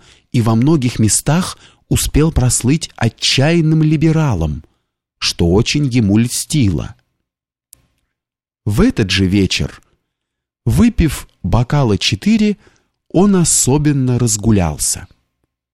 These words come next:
Ему захотелось переубедить во всём Степана Никифорыча, которого он перед этим давно не видал и которого до сих пор всегда уважал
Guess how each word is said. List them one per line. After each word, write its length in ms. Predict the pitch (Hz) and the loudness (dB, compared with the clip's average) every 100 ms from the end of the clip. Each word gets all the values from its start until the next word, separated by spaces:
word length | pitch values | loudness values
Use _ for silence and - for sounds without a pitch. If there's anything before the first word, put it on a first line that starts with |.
| _ _ _ _ _ _ - | _ _ _ _ _ _ -10
Ему 340 | 90 107 151 | -2 0 2
захотелось 600 | 131 135 139 143 160 151 | 2 0 -2 -2 0 0
переубедить 880 | - 143 139 147 135 151 135 156 - | 0 0 2 2 0 0 0 0 0
во 180 | 90 110 | 0 -2
всём 560 | 117 - - 151 180 175 _ | 0 -2 0 2 2 -2 _
Степана 640 | - - - 120 127 147 143 | -10 -6 -2 -2 0 0 0
Никифорыча, 880 | 143 123 147 131 - 76 - - - _ _ _ _ _ | 0 0 -2 0 -2 -2 -6 -10 -14 _ _ _ _ _
которого 460 | - 107 113 117 120 | -4 0 2 2 0
он 260 | - 135 | 0 0
перед 300 | 113 113 117 | 2 0 2
этим 360 | 143 151 127 107 | 2 0 0 0
давно 380 | 113 107 131 147 | 0 0 2 2
не 120 | 123 | 2
видал 520 | 117 104 156 185 170 - _ _ _ _ - | 0 0 0 0 -4 -10 _ _ _ _ -6
и 80 | 147 | -2
которого 420 | 123 160 165 143 | 0 0 0 0
до 200 | 120 175 | 0 0
сих 280 | - 165 - | 0 -2 0
пор 180 | 170 160 | 0 0
всегда 540 | - 147 127 135 131 | -4 -4 -2 -2 -2
уважал 680 | - 98 90 85 101 147 202 | -2 0 0 0 0 0 -2